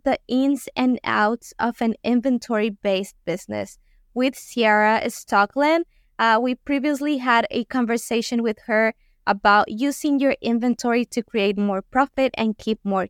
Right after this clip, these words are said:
cash. If you haven't heard that episode, please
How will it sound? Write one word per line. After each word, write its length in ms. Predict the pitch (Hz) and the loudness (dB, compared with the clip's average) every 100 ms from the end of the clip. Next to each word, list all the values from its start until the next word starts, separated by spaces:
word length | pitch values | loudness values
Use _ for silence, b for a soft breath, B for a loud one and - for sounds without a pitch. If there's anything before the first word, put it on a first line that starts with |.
| - | -8
cash. 440 | 190 185 254 - - | -4 -2 -2 -4 -6
If 240 | 214 - | -6 -4
you 220 | 214 262 | -2 0
haven't 320 | 269 277 269 262 | 2 2 2 0
heard 280 | 254 262 | 2 2
that 160 | 233 220 - | 2 0 -2
episode, 520 | 226 254 - 247 - | -2 -4 0 0 -2
please 420 | - 247 262 - | -4 -2 -4 -8